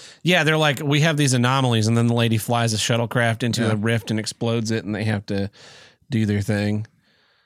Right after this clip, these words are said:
Speaker 1: Yeah, it was, uh, see, she got the black panels.
Speaker 2: Yeah. She don't need 'em, but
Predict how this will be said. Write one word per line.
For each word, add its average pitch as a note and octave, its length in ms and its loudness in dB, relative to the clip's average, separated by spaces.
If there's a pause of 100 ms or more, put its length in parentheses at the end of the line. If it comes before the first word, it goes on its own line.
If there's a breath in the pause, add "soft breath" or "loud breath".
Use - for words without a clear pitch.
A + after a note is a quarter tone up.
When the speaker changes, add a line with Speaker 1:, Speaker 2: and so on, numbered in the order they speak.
(280)
Speaker 1:
Yeah, E2 280 -6
it G#2+ 120 -4
was, G2+ 260 -2
uh, D#2+ 380 -6 (340 loud breath)
see, - 200 -8
she B2 160 -6
got A2+ 120 -4
the - 80 -8
black A2 300 -6
panels. B2 480 -4 (200)
Speaker 2:
Yeah. D#3+ 240 4 (420)
She - 160 2
don't E3+ 140 4
need F#3+ 180 6
'em, D3+ 220 2
but C3+ 200 0